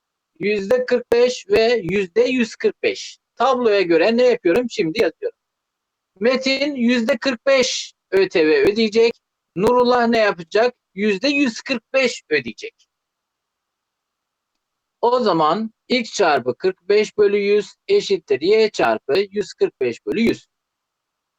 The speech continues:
Kırk beş X eşittir yüz kırk beş Y.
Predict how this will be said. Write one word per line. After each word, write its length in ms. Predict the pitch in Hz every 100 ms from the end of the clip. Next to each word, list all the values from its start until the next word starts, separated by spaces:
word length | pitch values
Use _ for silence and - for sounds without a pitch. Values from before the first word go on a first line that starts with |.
| _
Kırk 360 | - 196 -
beş 280 | 208 202 -
X 200 | 160 -
eşittir 540 | 135 131 131 - - 107
yüz 260 | 165 165
kırk 320 | - 185 -
beş 300 | 185 180 -
Y. 260 | 180 170